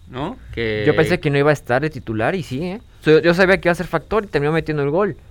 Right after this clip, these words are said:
Speaker 1: Sí, sí, estábamos diciendo que quién sabe si, si, si iba a iniciar titular, inició, anotó gol, eh, otra vez, pero pues está Neymar, está Messi, está Verratti,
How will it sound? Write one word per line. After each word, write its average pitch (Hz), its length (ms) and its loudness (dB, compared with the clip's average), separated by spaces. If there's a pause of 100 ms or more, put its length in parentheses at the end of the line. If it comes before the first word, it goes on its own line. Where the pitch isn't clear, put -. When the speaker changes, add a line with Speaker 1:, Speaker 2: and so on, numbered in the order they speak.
(160)
Speaker 1:
Sí, 208 460 -2
sí, 277 360 0
estábamos 175 460 0
diciendo 165 380 -2
que - 100 -16
quién 147 160 -4
sabe 147 240 0
si, 117 260 -8 (540)
si, 117 300 -6
si 143 120 -4
iba 143 100 0
a 151 40 2
iniciar 135 320 0
titular, 131 500 -2
inició, 147 640 0
anotó 123 380 -4
gol, 156 380 2 (400)
eh, 120 300 0
otra 139 340 0
vez, 165 420 0 (540)
pero 131 1000 2 (380)
pues - 220 -12
está 143 180 -6
Neymar, 147 680 -4 (160)
está 120 320 -6
Messi, 143 840 -2
está 123 280 -4
Verratti, 151 920 0